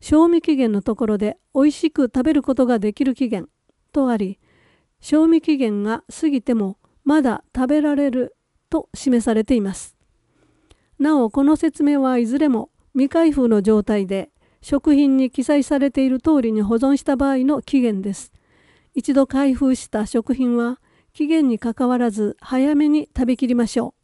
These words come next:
う。残った料理をアレンジして別の料理にリメイクレシピ。料理レシピサイトクックパッド、消費者庁のキッチンでは、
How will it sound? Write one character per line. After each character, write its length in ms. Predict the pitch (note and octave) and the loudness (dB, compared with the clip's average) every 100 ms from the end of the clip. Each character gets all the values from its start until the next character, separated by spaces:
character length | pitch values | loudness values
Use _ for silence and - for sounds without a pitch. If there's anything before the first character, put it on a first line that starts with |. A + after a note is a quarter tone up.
| _ _ _ _ _ _ _ _ _ _ _ _ | _ _ _ _ _ _ _ _ _ _ _ _
う。 40 | |
残 220 | B3+ B3+ E4 | -6 -4 -6
っ 40 | |
た 160 | - E4+ | -4 -2
料 220 | E4 D4+ | 0 0
理 120 | A3+ | 0
を 120 | G#3+ | 0
ア 60 | G#3+ | 0
レ 120 | B3+ | -2
ン 80 | C4+ | -2
ジ 100 | A3 | -4
し 140 | - | -12
て 240 | - G3+ G3+ | -6 -4 -2
別 240 | G#3+ - | -4 0
の 140 | D4 | 0
料 240 | D4+ D4+ A#3+ | 2 0 0
理 100 | G#3 | -2
に 240 | G3 G3+ _ | -4 -8 _
リ 140 | G#3 A#3+ | -4 -2
メ 160 | C4+ | 0
イ 40 | D#4 | 0
ク 140 | D4 | -2
レ 100 | C4+ | -4
シ 140 | - - | -6 -10
ピ。 200 | - - _ _ _ _ _ _ _ _ _ _ _ _ _ | -14 -16 _ _ _ _ _ _ _ _ _ _ _ _ _
料 220 | B3+ C4+ D#4 | -2 0 2
理 280 | D#4+ D#4 | 2 0
レ 120 | C4 C#4+ | -2 -4
シ 160 | - | -4
ピ 100 | D4+ | -4
サ 160 | C#4 C#4 | -2 -2
イ 100 | A3+ | -4
ト 340 | - F#3+ C4 - | -6 -8 -8 -10
ク 120 | - | -8
ッ 40 | C#4+ | -4
ク 160 | F4 | -4
パ 120 | - | -2
ッ 80 | D4 - | -2 -4
ド、 200 | - D4 _ _ _ _ | -10 -12 _ _ _ _
消 220 | - D4 | -2 0
費 100 | D4 | 0
者 180 | - D#4+ | 0 -4
庁 400 | - A#3+ G3+ G3 | 0 -2 0 -2
の 200 | A#3+ C#4 - - | -4 -4 -6 -8
キ 120 | C#4+ | -8
ッ 60 | - | -6
チ 140 | - | -6
ン 60 | G#3+ | -4
で 80 | G3 | -4
は、 240 | G3 G3+ | -6 -10